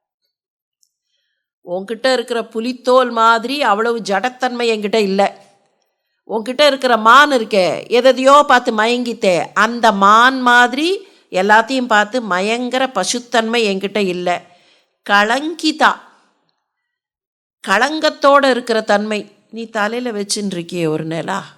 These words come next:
அதுகிட்ட இல்லாத களங்கமா? அந்த மாதிரி களங்கம் என்கிட்ட இல்ல. குட்டில சரத்துவம்,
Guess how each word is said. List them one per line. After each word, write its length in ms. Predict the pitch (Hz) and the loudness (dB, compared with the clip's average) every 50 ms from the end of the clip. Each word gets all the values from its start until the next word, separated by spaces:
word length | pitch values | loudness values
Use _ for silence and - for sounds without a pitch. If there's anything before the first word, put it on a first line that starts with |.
| _ _ - - | _ _ -10 -10
அதுகிட்ட 380 | 202 170 185 165 170 170 214 | -8 -8 -8 -10 -10 -10 -10
இல்லாத 460 | 226 247 247 233 233 233 233 233 233 233 | -8 -8 -8 -8 -8 -8 -8 -8 -8 -8
களங்கமா? 520 | 226 226 226 226 240 240 226 226 208 - - - - - _ _ _ _ _ _ _ _ _ _ _ _ _ _ _ _ _ | -8 -8 -8 -8 -10 -12 -12 -12 -14 -16 -18 -20 -20 -20 _ _ _ _ _ _ _ _ _ _ _ _ _ _ _ _ _
அந்த 440 | _ - 180 190 202 220 233 262 254 | _ -12 -10 -8 -8 -8 -6 -6 -6
மாதிரி 460 | 240 240 240 240 247 240 254 262 254 | -6 -4 -4 -4 -4 -4 -6 -8 -8
களங்கம் 680 | - - 190 175 160 175 185 185 180 190 190 190 185 190 - | -8 -8 -8 -6 -6 -6 -8 -8 -8 -8 -10 -10 -10 -12 -12
என்கிட்ட 380 | 165 165 165 165 180 165 170 | -10 -10 -10 -12 -12 -10 -8
இல்ல. 520 | 202 185 160 151 160 160 160 170 - - _ _ _ _ _ _ _ _ _ _ _ _ _ _ _ _ _ _ - | -8 -6 -6 -8 -8 -8 -10 -10 -12 -14 _ _ _ _ _ _ _ _ _ _ _ _ _ _ _ _ _ _ -10
குட்டில 520 | 277 269 262 330 330 320 320 320 294 277 - - | -10 -6 -4 -4 -4 -2 0 -2 -2 0 0 0
சரத்துவம், 800 | 214 208 214 226 247 247 - - - 254 226 226 214 202 - | 0 0 2 0 -2 -2 -6 -12 -8 -2 0 0 0 0 -4